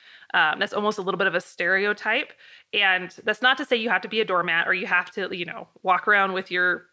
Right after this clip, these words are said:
cow-, you know, cowering with your eyes on the ground. But it always helps if you're coming into a place where people have been doing things one way for many years, is just to be respectful of that,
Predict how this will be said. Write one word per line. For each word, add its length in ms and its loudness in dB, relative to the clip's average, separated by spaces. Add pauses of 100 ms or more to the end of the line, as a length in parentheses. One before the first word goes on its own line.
(280)
cow-, 320 4
you 100 0
know, 60 0
cowering 720 2
with 240 -2
your 400 2 (180)
eyes 260 4
on 80 0
the 80 0
ground. 300 4
But 160 2 (420)
it 120 2
always 340 4
helps 640 -2
if 160 -4
you're 100 0
coming 360 -2
into 180 0
a 60 0
place 300 -4
where 60 -12
people 280 -4
have 100 0
been 160 -2
doing 300 -2
things 460 -4
one 280 -2
way 220 0
for 180 -6
many 240 -6
years, 300 0
is 120 -14
just 180 -8
to 40 -18
be 120 -2
respectful 560 -6
of 100 -10
that, 260 -6